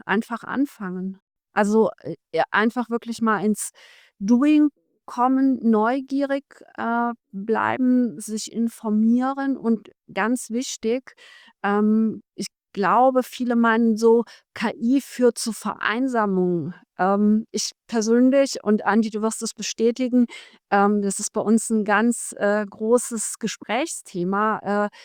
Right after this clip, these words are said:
sprecht offen darüber, tauscht euch aus. Ähm, wer nutzt es schon, wer hat welche Erfahrungen gemacht? Ähm, each one, teach one, äh, und, und, äh, ja, tauscht euch einfach zu dem Thema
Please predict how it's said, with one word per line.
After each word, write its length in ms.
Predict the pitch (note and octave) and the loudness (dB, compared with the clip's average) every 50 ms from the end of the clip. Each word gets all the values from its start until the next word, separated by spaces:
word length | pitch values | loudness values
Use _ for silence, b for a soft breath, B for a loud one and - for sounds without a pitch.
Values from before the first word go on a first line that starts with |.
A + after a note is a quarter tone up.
| B B B | B B B
sprecht 440 | - - - - D4 - - - - | -20 -10 -4 -4 -4 -4 -4 -12 -4
offen 520 | - F#3 F#3+ - - G#3+ G#3 G3+ F#3+ - E3 | -4 -4 -4 -2 -4 -2 -2 -2 -2 -4 -4
darüber, 380 | G3 G3 G3 G#3 G3 G3+ G3 - | -4 -2 -2 -2 -2 -2 -2 -4
tauscht 440 | - G3 A3 A3 A#3 A#3+ - _ - | -4 -2 0 0 0 0 -4 _ -4
euch 240 | - G#3+ A3 - - - | -2 -2 -2 -2 -4 -2
aus. 480 | F#3+ F#3+ G3+ A3+ B3 C4+ C#4+ - - - B B B B B B B - | 0 2 4 4 4 4 4 2 -6 -12 B B B B B B B 0
Ähm, 440 | G#3 G#3+ A3 A3 A3+ A3+ A#3 A#3 A#3 b b b b b b - | 2 2 4 4 4 4 2 2 0 b b b b b b 0
wer 300 | G3+ G#3+ G#3 A3 G#3 C#3+ - | 4 4 6 6 4 2 0
nutzt 380 | - A#3+ B3 B3+ - - - | 0 0 0 0 -2 -12 -10
es 100 | B3 - | -8 -8
schon, 300 | - - B3 A#3+ A#3+ A#3+ | -6 -4 -2 0 0 0
wer 160 | A3 A3 A3+ | 0 0 -2
hat 220 | A3 A3 G#3+ - - | -2 -2 -4 -2 -2
welche 340 | G#3 G#3+ A3 G#3+ - A#3+ A3+ | -2 -2 -2 -2 -4 -8 -6
Erfahrungen 800 | - G3+ - - - A#3 A3 A3 A3+ A#3 A#3 A#3+ A#3 A3+ A3+ G#3+ | -6 -6 -8 -8 -6 -4 -2 0 0 2 2 2 2 2 2 0
gemacht? 540 | A3 A3 A3 G3+ G#3 A3 - - _ - - - | 0 0 0 0 0 -2 -4 -8 _ -18 -8 -2
Ähm, 480 | G3 G3+ G3+ G3+ G#3 G#3 G#3+ A3+ A3+ - b b b b b b b - | 0 0 2 4 4 4 6 4 4 2 b b b b b b b -2
each 300 | B3+ C4 C4 - - - | -2 -2 0 -2 -12 -4
one, 240 | - A#3+ A#3+ A#3 A3+ | -2 0 0 0 0
teach 420 | - - - D#4 - - - - - | -2 -2 -2 -2 -2 -2 -6 -4 0
one, 360 | G#3 G3+ G#3+ B3+ C4+ C4 - - | 0 2 2 2 0 -2 -4 -4
äh, 420 | - G#3 G#3+ A3 A3+ A3+ A3+ A#3 - - _ _ | -2 0 2 2 4 4 4 2 0 -2 _ _
und, 380 | - G#3+ A3 A3+ A3+ - - - | 0 2 4 4 2 0 -4 -12
und, 380 | - G3+ G#3 A3 A3 G#3 - - | -4 0 0 0 0 0 -4 -8
äh, 360 | - G3 G#3 G#3 G#3 G#3 G#3 G3 | -4 -2 -2 0 0 -2 -2 -2
ja, 300 | A3 A3 G#3+ G3+ F#3 _ _ - | 0 0 0 -2 -4 _ _ -14
tauscht 360 | - - A3 A3 A3+ - - | -4 -2 -2 -2 -2 -2 -6
euch 160 | A3+ - - | -8 -6 -6
einfach 280 | - G#3+ A3 - A#3+ - | -6 -6 -6 -6 -8 -12
zu 140 | - - G#3+ | -10 -6 -2
dem 160 | A3+ A3 G#3 | -2 -2 -2
Thema 480 | - - A#3 A3+ A3 A3 A3 G#3+ A3 | -4 -4 -4 -2 0 0 0 -2 -4